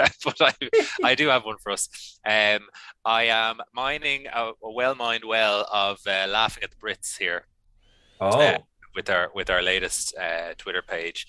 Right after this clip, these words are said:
Speaker 1: The page is, uh, Prince Charles. Uh, at some point, they've had to add parody in brackets, which I think
Speaker 2: Mm-hmm.
Speaker 1: tells you all you need to know about
Speaker 2: Yeah.
Speaker 1: people on the internet. Uh, uh, that's at Charles underscore H R H.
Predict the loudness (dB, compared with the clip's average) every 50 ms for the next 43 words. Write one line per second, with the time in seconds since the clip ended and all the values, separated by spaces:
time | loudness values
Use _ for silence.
0 | -14 -20 -20 -20 _ _ -4 -2 -2 0 2 2 4 4 4 4 2 0 -2 0
1 | 0 0 0 -2 -4 -4 -4 -2 -2 -2 -2 -4 -4 -4 -4 -4 -4 -4 -2 2
2 | 4 4 4 4 2 0 -2 -6 -8 _ _ _ -20 -20 -20 -20 -20 _ _ -2
3 | 0 2 2 2 0 -2 -2 -2 -4 -6 -6 -4 -4 -2 0 0 0 2 2 2
4 | 2 2 0 0 0 2 2 0 -2 _ 0 0 2 2 2 -2 -4 -6 -10 -10
5 | -14 -10 _ -2 -2 -2 -2 -6 -6 -4 -6 -6 -6 -10 -12 -10 -10 -10 -10 -10
6 | -6 -4 -2 -2 -2 -4 -8 -14 _ _ -4 -4 -4 -2 0 0 0 0 -2 -6
7 | -12 -14 -12 -10 -10 -10 -10 -12 -14 -16 -10 -8 -6 -6 -6 -8 -10 -10 -10 -12
8 | -14 -18 _ _ _ _ _ _ _ -10 -6 -4 -2 0 0 0 -2 -2 -6 -10
9 | -10 -10 -10 -10 -8 -10 -10 -8 -4 -2 -2 -2 -2 -4 -10 -14 -16 -14 -2 2
10 | 4 4 6 6 6 6 4 4 4 2 2 2 2 2 0 0 0 0 2 2
11 | 2 0 _ -4 0 2 2 2 2 0 -2 -4 -10 -12 -14 -14 -14 -14 -12 -10
12 | -8 -8 -4 -4 -4 -4 -4 -6 -8 -6 -6 -4 -2 -2 -4 -4 -4 -8 -8 -8